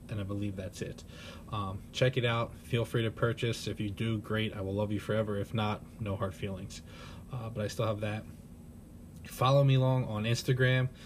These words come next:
which is at Disney Doc underscore pod. I post often on that. Uh, I also have a Twitter account, just at Disney Doc Pod. I'm not as much, uh, active on that as I am Instagram, but I will try and be active on Twitter.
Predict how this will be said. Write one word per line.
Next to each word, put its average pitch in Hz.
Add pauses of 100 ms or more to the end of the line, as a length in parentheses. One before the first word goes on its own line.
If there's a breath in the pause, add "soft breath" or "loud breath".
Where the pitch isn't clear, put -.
(220 loud breath)
which -
is 101 (100)
at 110
Disney 107
Doc 107
underscore 104
pod. 110
I 101
post 107 (540)
often 131
on 120
that. 123 (420 loud breath)
Uh, 95
I 104
also 110
have 104
a 95
Twitter 123
account, 120
just -
at 104
Disney 104
Doc 101
Pod. 107
I'm 101
not 131
as 127
much, 131 (540 loud breath)
uh, 101 (640)
active 131
on 123
that 120
as 110
I 107
am 107
Instagram, 113
but 101
I 101
will 98
try 107
and 107
be 110
active 107
on 110
Twitter. 113